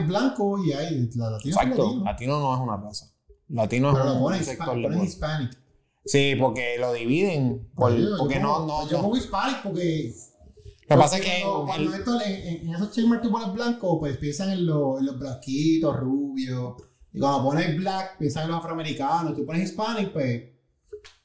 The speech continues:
Speaker 2: Pero es que hay,
Speaker 1: ¿sabes
Speaker 2: hay
Speaker 1: qué?
Speaker 2: unos que no ponen hispanic.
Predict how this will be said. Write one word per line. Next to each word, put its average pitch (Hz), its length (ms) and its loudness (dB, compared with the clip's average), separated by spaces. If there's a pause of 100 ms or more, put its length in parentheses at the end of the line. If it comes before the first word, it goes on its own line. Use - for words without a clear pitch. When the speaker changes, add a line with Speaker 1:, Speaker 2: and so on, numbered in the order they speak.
(680)
Speaker 2:
Pero 113 120 6
es 127 80 4
que 165 60 8
hay, 156 120 6
Speaker 1:
¿sabes 160 100 -2
Speaker 2:
hay 147 140 2
Speaker 1:
qué? 160 60 0
Speaker 2:
unos 170 140 -4
que 170 100 -6
no 147 120 0
ponen 139 280 0
hispanic. 113 440 -6